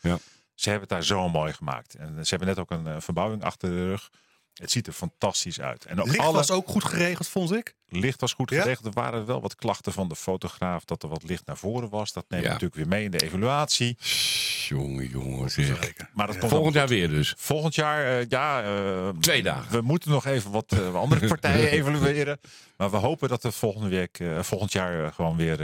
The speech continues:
Speaker 2: eh, door kunnen zetten.
Speaker 1: En zou je dan ook naar twee dagen kunnen? Nou ja,
Speaker 2: Zou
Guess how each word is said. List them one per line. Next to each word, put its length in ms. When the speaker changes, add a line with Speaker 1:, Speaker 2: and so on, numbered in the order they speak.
Speaker 2:
eh, 80
door 160
kunnen 220
zetten. 180
Speaker 1:
En 80
zou 140
je 60
dan 140
ook 80
naar 100
twee 220
dagen 260
kunnen? 320
Nou 160
ja, 60
Speaker 2:
Zou 100